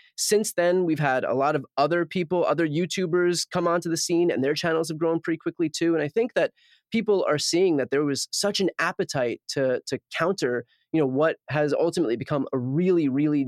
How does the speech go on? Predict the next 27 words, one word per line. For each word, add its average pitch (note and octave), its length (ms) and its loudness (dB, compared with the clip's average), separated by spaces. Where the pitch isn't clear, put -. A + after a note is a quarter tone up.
dangerous, C#3+ 760 0
um, A#2+ 400 -2
right-wing C3+ 440 0
disinformation A#2+ 800 -2
machine C3 580 0
led C3 200 0
by C3 160 2
people, B2+ 340 -2
like C3+ 180 0
you C#3 120 -2
said, D#3+ 340 -2
from A2+ 140 -6
Steve C#3+ 320 -2
Bannon C#3+ 420 2
to, A#2+ 240 -4
to C#3 120 0
Ben C#3 240 2
Shapiro D3+ 500 0
to - 120 -4
all B2+ 380 0
the A#2+ 340 0
A D3+ 160 4
M D3 480 2
talk D#3+ 340 0
radio D#3+ 560 4
hosts E3 460 0
and C3 200 0